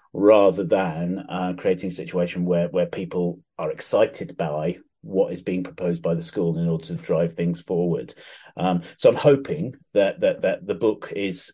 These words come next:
accessible enough and concise enough for people to be able to, uh, read it,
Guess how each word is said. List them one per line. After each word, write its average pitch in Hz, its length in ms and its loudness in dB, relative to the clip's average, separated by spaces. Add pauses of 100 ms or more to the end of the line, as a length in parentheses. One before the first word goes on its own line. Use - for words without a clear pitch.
(100)
accessible - 680 0
enough 90 460 -2 (380)
and 92 120 -6
concise 104 540 2
enough 85 240 -4
for 92 100 -8
people 90 400 -4
to 90 120 -6
be 98 140 0
able 87 200 2
to, 92 520 -4
uh, 90 760 0
read 104 320 -2
it, 101 320 -4